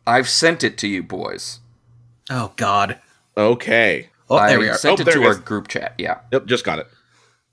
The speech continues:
Speaker 2: Okay, so it's like a text exchange, like phone to phone.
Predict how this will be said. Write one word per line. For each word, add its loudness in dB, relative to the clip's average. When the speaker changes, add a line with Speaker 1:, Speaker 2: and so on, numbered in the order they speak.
Speaker 2:
Okay, 0
so 0
it's -2
like 0
a 0
text -4
exchange, -4
like 0
phone 2
to 0
phone. 0